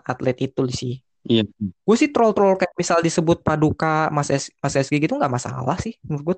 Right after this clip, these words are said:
Speaker 1: troll-trollan mah nggak, biasa. Menurut gue lu butuh, kadang butuh kayak gitu sih. Butuh bumbu kayak gitu sih.
Speaker 2: Butuh.
Speaker 1: Dan
Speaker 2: Butuh. K-, k-, kalau mungkin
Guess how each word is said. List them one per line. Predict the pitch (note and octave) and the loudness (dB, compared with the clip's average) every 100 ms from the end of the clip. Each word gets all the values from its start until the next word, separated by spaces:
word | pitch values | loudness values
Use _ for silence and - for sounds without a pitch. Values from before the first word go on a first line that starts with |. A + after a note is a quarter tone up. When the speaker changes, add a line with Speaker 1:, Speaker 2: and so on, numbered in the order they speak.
| - | 0
Speaker 1:
troll-trollan | B2+ C#3+ C#3+ C3+ D3+ | 0 2 2 2 2
mah | C4+ | 0
nggak, | C4 D3 _ _ _ _ _ _ _ - - | -2 -4 _ _ _ _ _ _ _ -8 0
biasa. | F3 D4 - - F3 - D3+ | 2 4 2 2 2 2 2
Menurut | F3+ - | 2 2
gue | F#3 C#4 | 4 4
lu | B3 | 6
butuh, | E4 - A#3+ | 4 4 4
kadang | G3+ F#3+ B3 C4 | 4 4 4 4
butuh | F#3 F3+ E3 | 4 4 2
kayak | E3+ D3+ | 0 0
gitu | C4 A3 | 0 -2
sih. | - F#3 - _ _ _ _ _ _ _ | -2 -6 -8 _ _ _ _ _ _ _
Butuh | - F3 E3+ | -2 2 4
bumbu | F3 F#3 | 4 4
kayak | F#3 D#3 F3+ | 2 2 2
gitu | B3+ | 0
sih. | - C3+ F2+ - - - _ _ _ - - _ _ _ _ _ _ _ _ _ _ _ _ | -2 -4 -6 -10 -16 -18 _ _ _ -20 -20 _ _ _ _ _ _ _ _ _ _ _ _
Speaker 2:
Butuh. | A2 A2+ B2+ A#2+ A#2 _ | -2 0 0 -2 -2 _
Speaker 1:
Dan | D3 D3+ C#3 C#3 C#3 C#3 - A2 | -2 0 2 2 2 0 0 -4
Speaker 2:
Butuh. | - _ _ _ _ - - _ _ _ _ - _ _ _ | -10 _ _ _ _ -20 -20 _ _ _ _ -20 _ _ _
K-, | B2 A#2 | -16 -10
k-, | C#3 _ - - - | -10 _ -18 -18 -16
kalau | D3 C#3 C#3 C#3 | -6 0 2 0
mungkin | - C3+ C#3+ G3 | 0 -2 -2 -4